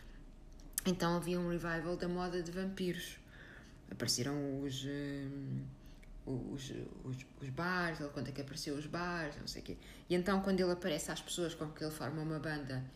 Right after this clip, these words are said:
e diz, "Eu, eu sou o vampiro Lestat", as pessoas pensam, "Ai, que giro!" E ele está a utilizar o nome daquela personagem do, do outro livro, não é?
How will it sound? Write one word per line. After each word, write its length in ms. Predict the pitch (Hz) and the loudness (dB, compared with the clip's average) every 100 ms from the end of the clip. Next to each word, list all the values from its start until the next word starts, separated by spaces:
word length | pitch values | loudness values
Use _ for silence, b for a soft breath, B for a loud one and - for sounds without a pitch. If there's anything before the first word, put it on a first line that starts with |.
| B B | B B
e 80 | 170 | 0
diz, 240 | 175 156 | 2 4
"Eu, 160 | 170 - | 2 4
eu 140 | 175 175 | 4 2
sou 220 | - 165 | 2 0
o 40 | 156 | 2
vampiro 360 | 160 160 160 | 0 0 0
Lestat", 680 | 143 143 - 156 131 - - B B | 0 -2 -2 -2 -2 -4 -10 B B
as 80 | - | -6
pessoas 200 | - 180 | 0 0
pensam, 280 | - 165 196 | 0 0 0
"Ai, 100 | 254 | 0
que 120 | 220 | -2
giro!" 280 | 165 214 180 B B B B - | 0 0 0 B B B B 0
E 100 | 165 | 2
ele 160 | 170 | 2
está 160 | 175 185 | 0 0
a 40 | |
utilizar 480 | 180 175 180 185 185 | 0 -2 -2 0 2
o 80 | 175 | 2
nome 240 | 180 185 | 2 2
daquela 340 | 180 185 180 180 | 0 0 0 -2
personagem 640 | - - 170 175 175 180 | -4 -2 0 0 0 0
do, 360 | 180 175 170 | 0 0 0
do 140 | 170 175 | 0 0
outro 240 | 175 190 | 0 0
livro, 320 | 165 135 127 - - - - | 2 0 0 -8 -14 -14 -10
não 80 | |
é? 40 | 139 | -6